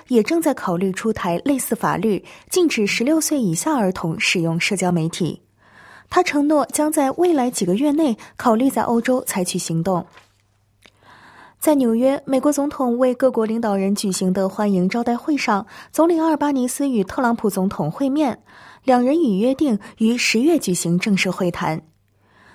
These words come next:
阿尔巴尼斯与未婚妻乔迪海登一起出席当晚活动，并在现场与特朗普进行了面对面交流。几周前，澳大利亚因伊朗大使涉嫌谋划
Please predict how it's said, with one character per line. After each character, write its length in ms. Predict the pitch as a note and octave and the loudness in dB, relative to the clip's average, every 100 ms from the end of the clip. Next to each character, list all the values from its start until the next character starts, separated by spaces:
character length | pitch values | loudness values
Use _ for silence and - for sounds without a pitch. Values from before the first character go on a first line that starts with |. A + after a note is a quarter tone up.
| - | -2
阿 120 | F4+ | 2
尔 100 | F4 | 4
巴 140 | E4+ | 4
尼 160 | D#4+ D#4 | 2 2
斯 240 | D#4 D#4+ | 0 0
与 140 | D#4 A#3 | 2 2
未 180 | G#3 A3 | 2 0
婚 240 | A3 A#3 | 0 -4
妻 340 | A#3 B3 A#3+ - | -4 -4 -6 -6
乔 200 | - F#3+ | -4 -4
迪 160 | G3 | -2
海 240 | G3+ G3 D#3+ | -4 -4 -4
登 240 | G3 G#3 A3 - - | -2 -4 -4 -14 -2
一 120 | D#4+ | 0
起 120 | C#4 | 0
出 200 | G#3+ C4+ | -2 -4
席 200 | C4 G#3 | -2 -2
当 160 | A3+ A#3 | -2 0
晚 160 | F#3 | -2
活 220 | F3 E3 | -2 -2
动， 260 | F3 A3+ G3+ - - - - | 0 0 -2 -10 -20 -20 -6
并 160 | F4+ | -2
在 100 | F4 | 0
现 220 | E4+ F4+ D#4 | 0 0 -2
场 220 | B3 A#3+ | -2 -2
与 80 | F#3+ | -2
特 160 | - | -2
朗 120 | G3+ | -2
普 200 | G#3 - | -2 -2
进 180 | E3 G#3 | -2 -2
行 180 | F#3+ F#3 | -2 0
了 120 | F3 | 0
面 180 | F3+ G#3 | 2 0
对 140 | F#3+ | 2
面 240 | F#3 G3 F3 | 2 2 2
交 180 | A3+ A#3 | 0 0
流。 320 | G3+ D3+ - _ _ _ _ - - | 0 -2 -4 _ _ _ _ -20 -14
几 140 | - A#3 | -6 0
周 180 | D4+ | 2
前， 340 | D#4+ - A3 B3 - - _ | 2 0 -2 -4 -14 -20 _
澳 100 | - | 0
大 140 | F4+ E4 | 2 2
利 100 | D#4+ | 2
亚 160 | D#4 | 2
因 260 | D4 D4 D4+ - | 0 -2 -4 -2
伊 100 | E4+ | -2
朗 200 | F4 G3 | 0 -2
大 200 | A3+ A#3+ | -2 -4
使 280 | G#3+ F3 D#3 | -4 -4 -4
涉 260 | - C4+ G#3 | -2 0 0
嫌 260 | G3 G3 | 0 0
谋 300 | F#3 F#3 D#3+ | 0 2 0
划 340 | G3 - D#4 | -2 0 0